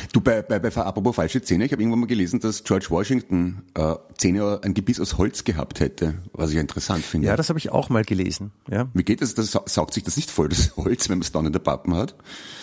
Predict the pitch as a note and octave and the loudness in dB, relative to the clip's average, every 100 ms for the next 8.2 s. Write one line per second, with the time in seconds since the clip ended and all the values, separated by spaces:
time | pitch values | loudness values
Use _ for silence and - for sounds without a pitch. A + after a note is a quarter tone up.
0 | - - - - A2 F2+ F#2 B2 A#2+ G#2 | -18 -20 -14 -10 -8 -6 -2 0 0 0
1 | - F2+ F2 G2+ G2+ C#2+ G#2 A#2+ A2 A2+ | 2 2 2 2 2 0 2 2 2 2
2 | G#2+ - - A2 A#2+ D#3 G2 F#2+ - F#2 | 0 0 2 4 6 4 4 2 2 2
3 | F#2+ - - C4 - B3+ D#4 - E4 - | 2 2 4 4 2 2 0 0 -2 -2
4 | C#4+ - B3+ B3+ - - - - - - | 0 0 0 -2 -4 -8 -6 -4 -2 0
5 | A#2 G#2 - - G#2 F#2+ A2+ - - - | 2 2 2 0 2 2 0 -6 -20 -20
6 | - C3+ - - B2+ - - _ _ _ | -4 -2 0 2 0 0 -12 _ _ _
7 | - - - - - _ _ _ - F2 | -20 -16 -16 -18 -20 _ _ _ -8 -4
8 | - F2 | -2 -2